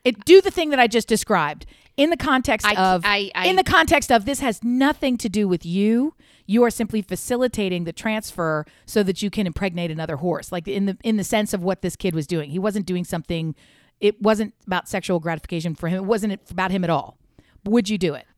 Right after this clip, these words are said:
Speaker 2: I sure hope it wasn't about sexual gratification for him. Oh, you meant the horse.
Speaker 1: <laughs> I meant the kid.
Speaker 2: Oh,
Speaker 1: Would
Speaker 2: yeah.
Speaker 1: you, would you do this? Would you, or is there any circumstance where you would do this?
Speaker 2: Of course, there's, if to save my children's life, of course there are circumstances where I would engage in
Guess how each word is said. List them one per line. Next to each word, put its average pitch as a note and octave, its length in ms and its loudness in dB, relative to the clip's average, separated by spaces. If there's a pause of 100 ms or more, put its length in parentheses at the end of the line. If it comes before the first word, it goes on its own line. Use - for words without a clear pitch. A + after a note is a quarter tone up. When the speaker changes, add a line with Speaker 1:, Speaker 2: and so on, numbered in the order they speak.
Speaker 2:
I D4 40 -12
sure A#4 280 -2
hope A#3 200 -2
it A2+ 100 -4
wasn't E3 260 -4
about E3+ 240 -8
sexual F3 400 -10
gratification E3 760 -8
for E3 180 -12
him. C#3+ 360 -10
Oh, G#3+ 100 -2
you G3 180 -4
meant F3+ 200 -6
the D#3+ 80 -4
horse. - 580 -6 (360)
Speaker 1:
<laughs> - 500 -4
I - 800 2
meant F3 240 -10
the G#3+ 80 -14
kid. - 380 -18 (280)
Speaker 2:
Oh, A#3+ 180 6
Speaker 1:
Would C4 140 2
Speaker 2:
yeah. A3 280 6
Speaker 1:
you, B3 60 -6
would C#4+ 200 -2
you C#4 120 -2
do A#3+ 180 2
this? - 280 -12
Would A3 180 2
you, B3 160 0 (120)
or A3 100 2
is G#3+ 120 0
there G#3 140 0
any A#3 220 -2
circumstance G3+ 600 -6
where F#3 120 -4
you E3+ 560 -2 (140)
would E3+ 220 -2
do D3 140 -8
this? - 300 -18 (120)
Speaker 2:
Of B3+ 140 -4
course, F#4+ 220 -2
there's, B3 200 0
if A3+ 240 -6
to C#4+ 140 -2
save A3 340 4
my G#3 140 2
children's G3+ 460 -2
life, A3 140 0
of D#4+ 80 -4
course C5 240 4
there G#4 200 6
are C#4 40 2
circumstances G3+ 840 0
where F3+ 160 4
I F3 200 6
would E3+ 300 2
engage F3+ 460 0
in F3 240 -2